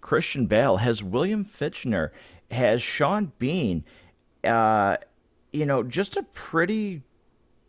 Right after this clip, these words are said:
diverse cast. Taye Diggs is in this. Um,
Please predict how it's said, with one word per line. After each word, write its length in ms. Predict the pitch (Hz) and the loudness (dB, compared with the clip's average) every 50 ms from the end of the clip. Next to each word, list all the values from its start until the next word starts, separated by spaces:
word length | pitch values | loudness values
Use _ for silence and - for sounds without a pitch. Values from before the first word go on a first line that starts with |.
| _ _ _ _ _ _ _ _ _ _ _ _ _ _ _ _ _ _ _ _ _ | _ _ _ _ _ _ _ _ _ _ _ _ _ _ _ _ _ _ _ _ _
diverse 400 | - 151 139 110 147 156 185 - | -4 -2 0 2 2 2 2 0
cast. 480 | - - 139 147 165 156 113 - - _ | -4 0 2 4 4 4 0 -2 -8 _
Taye 320 | - 135 160 180 190 117 | -4 -2 0 0 -2 -2
Diggs 340 | - 147 160 175 165 156 131 | -2 -2 -2 -2 -2 -8 -8
is 160 | 123 113 87 | -8 -8 -8
in 240 | - - 110 107 104 | -4 -2 0 0 0
this. 240 | 98 87 80 - - - | 0 0 -2 -4 -4 -4
Um, 340 | 92 104 107 107 110 110 101 | -2 0 0 2 0 0 -2